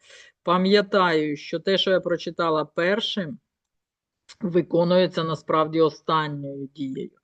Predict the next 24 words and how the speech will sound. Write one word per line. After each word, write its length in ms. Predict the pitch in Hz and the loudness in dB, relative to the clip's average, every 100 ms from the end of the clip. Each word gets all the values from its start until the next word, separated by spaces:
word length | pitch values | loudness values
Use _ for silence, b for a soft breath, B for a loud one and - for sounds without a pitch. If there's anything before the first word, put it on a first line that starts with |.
| B B B | B B B
Значить, 460 | 170 185 185 196 160 - | -4 0 2 0 -4 0
подвоювати 1120 | 196 196 165 160 160 190 226 220 185 160 160 | 6 6 6 -2 2 4 4 4 2 0 -4
я 160 | 165 | -6
маю 380 | 160 170 165 165 | -6 -4 -2 -4
на 460 | 160 165 180 208 208 | -4 0 2 4 2
сам 440 | - 190 185 180 | 0 -2 -2 -4
кінець. 680 | 190 180 165 147 - - - _ b b _ | -4 -6 -6 -8 -8 -14 -20 _ b b _
Читаю, 520 | - 175 170 151 147 | -16 -8 -2 0 -2
що 280 | 139 - 170 | -4 2 4
я 120 | 202 | 4
маю 280 | 214 220 220 | 4 2 2
подвоювати? 720 | 214 202 214 208 196 185 175 | 0 -2 0 0 0 -4 -8
Суму 500 | 160 - 208 214 196 | -14 -2 2 2 2
чисел 560 | 196 196 190 190 180 - | -2 -6 -4 -2 -2 -2
А, 220 | - 180 | -4 -4
Б 320 | 180 170 170 165 | -2 0 2 0
і 60 | |
С. 340 | 165 - 160 147 | -6 -8 -6 -6
Значить, 480 | 160 156 - 165 | -8 -10 -10 -8
я 180 | 180 180 | -2 -2
записую 840 | 170 180 180 185 180 - 170 165 160 | 0 -2 -2 -2 -4 -4 -6 -4 -6
суму 840 | - - 196 185 175 156 151 151 | -12 -4 0 2 0 -4 -8 -10
чисел 840 | 139 - 170 156 139 - 143 135 - _ | -12 -12 -8 -8 -10 -12 -10 -10 -14 _
А 380 | 175 170 160 139 | -6 -4 -2 -4